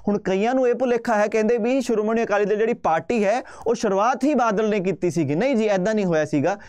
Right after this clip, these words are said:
ਸ਼੍ਰੋਮਣੀ ਅਕਾਲੀ ਦਲ ਦੀ ਸ਼ੁਰੂਆਤ ਸਾਲ ਉੱਨੀ ਸੌ ਵੀਹ ਵਿੱਚ ਹੋ ਗਈ ਸੀਗੀ ਪ੍ਰਕਾਸ਼ ਸਿੰਘ ਬਾਦਲ ਜੀ ਦੇ ਜਨਮ ਤੋਂ ਵੀ ਸੱਤ ਸਾਲ ਪਹਿਲਾਂ ਦੀ। ਗਿਆਰਾਂ ਵਾਰ ਐਮ ਐਲ ਏ ਰਹਿ ਚੁੱਕੇ ਨੇ। ਗਿਆਰਾਂ into ਪੰਜ ਕਰੋ, ਪਚਵੰਜਾ ਸਾਲ ਤਾਂ ਇਹੀ ਹੋ ਗਏ। ਛੋਟੇ ਟਾਈਮ ਵੀ ਰਹੇ ਵਿੱਚ ਵਿੱਚ,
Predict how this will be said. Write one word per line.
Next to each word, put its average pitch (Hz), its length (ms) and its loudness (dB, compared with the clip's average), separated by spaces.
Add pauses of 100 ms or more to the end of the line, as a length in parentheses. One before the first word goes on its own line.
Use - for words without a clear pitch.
(280)
ਸ਼੍ਰੋਮਣੀ 285 480 0
ਅਕਾਲੀ 240 240 0
ਦਲ 208 200 0
ਦੀ 202 80 0
ਸ਼ੁਰੂਆਤ 170 440 0
ਸਾਲ 190 360 0
ਉੱਨੀ 190 240 -2
ਸੌ 220 140 -2
ਵੀਹ 185 220 0
ਵਿੱਚ 247 180 -2
ਹੋ 165 120 2
ਗਈ 170 80 0
ਸੀਗੀ 170 300 -2 (280)
ਪ੍ਰਕਾਸ਼ 208 420 -2
ਸਿੰਘ 214 160 0
ਬਾਦਲ 185 220 0
ਜੀ 180 100 0
ਦੇ 208 80 2
ਜਨਮ 180 300 0
ਤੋਂ 180 160 -2
ਵੀ 285 220 0 (160)
ਸੱਤ 214 300 -2
ਸਾਲ 196 260 0
ਪਹਿਲਾਂ 185 320 -2
ਦੀ। 123 120 -6 (840)
ਗਿਆਰਾਂ 226 360 2
ਵਾਰ 196 380 2
ਐਮ 220 140 0
ਐਲ 233 120 2
ਏ 240 40 2
ਰਹਿ 202 180 2
ਚੁੱਕੇ 196 360 -2
ਨੇ। 156 180 -4 (200)
ਗਿਆਰਾਂ 202 260 2
into 226 180 -2
ਪੰਜ 208 260 0
ਕਰੋ, 226 200 0
ਪਚਵੰਜਾ 208 500 -2
ਸਾਲ 185 240 0
ਤਾਂ 196 120 -2
ਇਹੀ 170 260 2
ਹੋ 147 140 0
ਗਏ। 175 180 -4 (1300)
ਛੋਟੇ 175 360 0
ਟਾਈਮ 226 260 0
ਵੀ 233 100 2
ਰਹੇ 214 180 2
ਵਿੱਚ 196 220 -2
ਵਿੱਚ, 214 220 -2